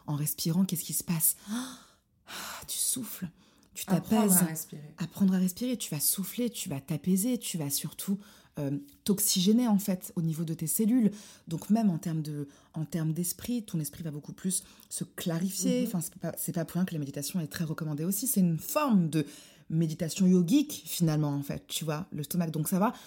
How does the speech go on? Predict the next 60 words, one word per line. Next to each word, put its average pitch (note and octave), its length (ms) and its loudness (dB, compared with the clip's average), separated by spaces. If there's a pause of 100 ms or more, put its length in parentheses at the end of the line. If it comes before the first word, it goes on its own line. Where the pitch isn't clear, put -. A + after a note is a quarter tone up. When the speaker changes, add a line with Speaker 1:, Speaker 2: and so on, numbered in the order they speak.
(280)
Speaker 1:
beaucoup A#3+ 400 0
plus G3+ 240 0
loin B3+ 380 4
que G#3 180 2
juste G#3 360 -2
on G3 60 2
fait F3+ 140 -2
un E3+ 40 -2
massage D#3+ 280 -4
du C#3+ 100 -8
ventre G3+ 280 -4
et - 20 -4
on D3+ 80 -2
a D#3 40 -4
un C#3 120 -4
ventre D3 240 -4
plat. G3 320 -2
Oui, G3+ 280 2
c'est F3+ 80 -6
marqué, E3 320 -4
donc D3+ 200 -6
c'est D#3 100 -8
cool F3 200 -4
et - 20 0
ça, - 180 -8
et D3 80 -4
ça D#3+ 140 -4
plaît D#3 160 -8
aux D#3 80 -4
filles - 320 -4
et D#3 120 -4
machin, E3 340 0
mais... D#3+ 180 2 (680)
Pour - 140 -6
moi, G3 160 6
le F3+ 80 0
stomach E3 260 -8
vacuum, G3+ 360 -2
c'est D#3+ 200 -6 (140)
bien F3 240 -2
plus - 180 -8
que G3 120 -6
ça. A3 200 -2
C'est G3 140 -4
une C#3+ 100 -2
technique F#3+ 300 -4
que F#3+ 80 -4
tous - 340 -4
les A3+ 100 2
grands G3+ 200 -2
sportifs G3 380 -4
de F3 40 -2
très - 280 -8
haut G#3 80 0
niveau, B3 280 0
les F3 120 2
Speaker 2:
Oui. D3 80 -4
Speaker 1:
boxeurs, A#3 420 -2
les E3+ 180 -2
al-, - 120 -8